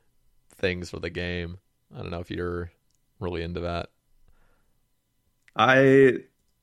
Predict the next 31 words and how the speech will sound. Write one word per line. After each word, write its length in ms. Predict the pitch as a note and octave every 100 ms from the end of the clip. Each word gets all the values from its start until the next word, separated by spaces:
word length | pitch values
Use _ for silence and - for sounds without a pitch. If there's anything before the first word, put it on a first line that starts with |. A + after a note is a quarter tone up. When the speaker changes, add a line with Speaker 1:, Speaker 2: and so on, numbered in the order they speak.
| - -
Speaker 2:
I 60 |
don't 120 | F3
know. 180 | D#3+ D#3
I 100 | A2
feel 220 | G#2+ A#2
like 240 | B2 A2+ -
sometimes 680 | - F#2+ F#2+ G2+ F#2+ F#2 F2
I, 140 | E2 D2 _ _ _ _ _ -
I 100 | F#2+
kinda 300 | G2 G2+ F#2+
try 340 | F2 - E2 F2
to, 380 | - G2+ G#2+ -
but 100 | -
I 60 | F2
don't 100 | E2+
really 160 | F2 F2
have, 240 | D#2 D#2
like, 180 | E2 D2+
a, 180 | D#2+ D2+ C2+ _ _ _ _ _ _ _ _ _ _ _ _ _ _ _ _ _ _ _ _ _ _ _ -
I 60 |
wouldn't 200 | B2+ D#3+
say, 120 | -
like, 180 | A#2 A#2
a 140 | D#2+ C#2 - _ _ _ _ _ _ _ _ _ _ _
non-creative 920 | F#2 E2 D#2 F2 G2 F#2+ G#2 G#2 G2+ G2+
mind, 400 | G2+ G#2 G#2+ -
but 120 | -
I 80 | E2+
can't 260 | - F#2
really, 240 | F#2 F#2+ E2
like, 500 | D#2 D2+ - -